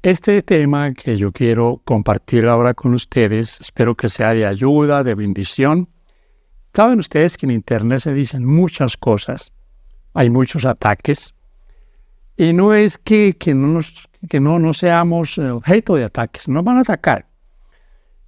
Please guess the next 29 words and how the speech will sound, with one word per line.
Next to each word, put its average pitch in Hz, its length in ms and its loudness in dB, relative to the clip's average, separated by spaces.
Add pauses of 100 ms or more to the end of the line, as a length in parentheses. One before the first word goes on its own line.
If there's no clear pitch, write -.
(100)
Aquí 175 280 0
lo 220 140 2
que 139 540 0
de 143 140 0
pronto 147 300 0
queremos 151 500 0
es 160 240 0
como 156 240 0
reaccionar 123 680 -2
a 143 100 -2
tantas 147 500 -2
cosas 156 400 -2
que 151 160 0
se 143 200 0
dicen 127 400 0
sin 117 340 -2
fundamento, 170 1000 0 (600)
que 131 160 0
se 127 160 0
dicen 131 380 0
solo 147 440 0
por, - 480 -6 (140)
por 214 200 0
decir, 156 460 2 (640)
pero 139 220 0
que 143 120 -6
uno 156 200 0
puede 165 300 2
ver 160 340 0